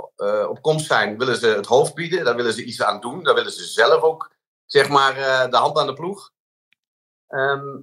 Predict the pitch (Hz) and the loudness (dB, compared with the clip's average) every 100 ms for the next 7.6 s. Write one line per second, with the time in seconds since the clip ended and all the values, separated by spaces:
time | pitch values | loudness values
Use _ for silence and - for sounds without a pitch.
0 | _ 151 185 175 147 - 156 151 147 147 | _ 0 4 4 4 2 -2 -2 -4 -6
1 | 147 156 156 151 151 151 196 208 - 143 | -2 -2 -2 -2 -8 0 2 2 -4 -4
2 | 143 135 123 139 175 196 151 165 147 139 | -4 -4 -8 -2 -2 -2 -6 -8 -6 -6
3 | 151 151 135 131 143 139 131 107 - 101 | -4 -4 -4 -8 -6 -8 -12 -18 -2 -2
4 | 95 107 110 127 135 185 185 - 143 147 | -2 -6 4 4 4 2 0 2 0 -2
5 | 147 135 143 135 123 127 135 131 131 135 | -2 4 4 2 0 2 4 2 2 4
6 | 156 143 131 147 151 127 117 123 104 92 | 4 4 2 2 2 -6 -6 -4 -6 -8
7 | 92 _ 104 98 95 | -12 _ -4 -4 -4